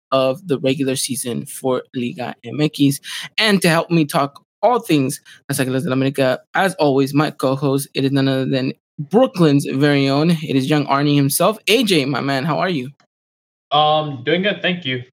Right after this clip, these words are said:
Speaker 2: Uh, had some birria, Taco Tuesday, so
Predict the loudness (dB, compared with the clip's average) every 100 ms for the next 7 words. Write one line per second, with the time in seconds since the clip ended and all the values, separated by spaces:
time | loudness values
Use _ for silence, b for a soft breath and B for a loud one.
0 | -2 0 2 0 -2 -4 -4 -2 0 0
1 | 0 0 -2 -8 -6 -4 -4 -4 -4 0
2 | 0 -2 -2 -2 0 0 -2 -4